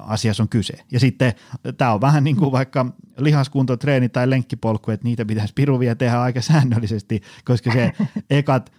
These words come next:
Speaker 1: yksi, kaksi, kolme, niin, niin, sä niinku saat vähän siitä otetta, mut sitten niinku tosi helposti unohtuu. Et se niinku, ainakin ite on
Speaker 2: Joo.
Speaker 1: huomannut sen, että mitä pidempään ja säännöllisemmin teki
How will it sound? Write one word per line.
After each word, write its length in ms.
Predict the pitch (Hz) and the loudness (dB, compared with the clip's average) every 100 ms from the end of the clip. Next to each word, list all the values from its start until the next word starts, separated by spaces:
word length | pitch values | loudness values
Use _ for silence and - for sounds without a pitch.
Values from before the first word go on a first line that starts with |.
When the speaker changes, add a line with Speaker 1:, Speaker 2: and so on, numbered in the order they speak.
| _ | _
Speaker 1:
yksi, 220 | 139 127 | -2 -2
kaksi, 240 | - 123 - | -2 -4 -2
kolme, 540 | 180 185 143 131 120 - _ _ - | 0 2 2 2 0 -4 _ _ -6
niin, 280 | 120 117 117 | -2 0 2
niin, 260 | 117 110 - - - - - _ _ _ _ - | 0 -2 -6 -16 -20 -20 -20 _ _ _ _ -4
sä 180 | 135 135 | -2 0
niinku 160 | 143 143 | 0 0
saat 240 | 160 143 | 0 0
vähän 260 | 185 180 165 | 2 4 4
siitä 260 | 139 120 123 | 2 0 0
otetta, 440 | 123 120 - 120 | 0 -2 -2 -2
mut 140 | 123 - | -2 -2
sitten 220 | 123 127 | 0 0
niinku 140 | 120 | 0
tosi 280 | 120 123 113 | 0 2 2
helposti 360 | 120 107 117 - | 2 0 -4 -4
unohtuu. 540 | 113 104 90 - - - | -2 0 -2 -8 -12 -12
Et 100 | - | -8
se 100 | 98 | -4
niinku, 320 | 98 104 98 - - _ | -4 -2 -4 -6 -20 _
ainakin 340 | 123 123 120 127 | -2 -2 0 0
ite 240 | 131 135 | 0 2
on 100 | 123 | 2
Speaker 2:
Joo. 80 | 120 | 2
Speaker 1:
huomannut 380 | 123 120 117 113 | 2 2 0 -2
sen, 180 | - 117 | -2 -4
että 260 | 113 123 - _ _ _ _ _ _ - - | -4 -6 -6 _ _ _ _ _ _ -18 -2
mitä 300 | 127 123 117 - _ _ _ _ _ _ - | 0 2 0 -4 _ _ _ _ _ _ -4
pidempään 680 | 160 196 175 147 135 127 | 0 2 2 2 0 2
ja 120 | 123 | 0
säännöllisemmin 800 | 117 151 170 147 127 123 113 113 - | 0 2 2 2 0 0 0 0 0
teki 440 | 151 147 117 - | -2 0 -2 -2